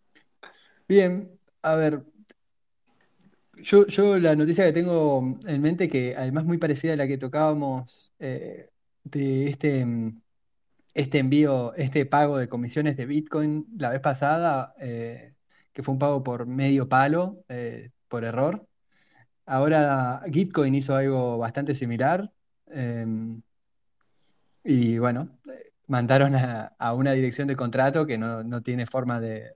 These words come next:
recuperar los fondos, como, eh, también cuatrocientos sesenta mil, eh, dólares a,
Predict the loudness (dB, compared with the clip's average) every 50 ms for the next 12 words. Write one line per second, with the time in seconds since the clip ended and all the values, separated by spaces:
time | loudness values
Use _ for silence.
0 | _ -8 -6 -6 -4 -4 -4 -2 -2 0 0 -2 -2 -2 -2 -2 -2 -2 -2 -4
1 | -6 -8 -14 -20 _ _ -12 -10 -10 -10 -10 -12 -12 -14 -16 -18 -20 -20 _ _
2 | _ _ _ _ _ _ _ _ _ -8 -6 -6 -4 -4 -2 -2 -4 -4 -4 -6
3 | -8 -8 -10 -10 -8 -6 -6 -4 -4 -6 -8 -8 -10 -12 -16 -18 -18 -16 -14 -14
4 | -12 -10 -8 -6 -6 -6 -6 -4 -2 -2 0 0 0 0 0 -2 -2 -2 -4 -6
5 | -10 _ _ _ _ -14 -12 -4 0 0 2 2 2 0 -2 -2 -4 -6 -8 -4
6 | -2 -2 0 0 -2 -4 -8 -12 -16 -20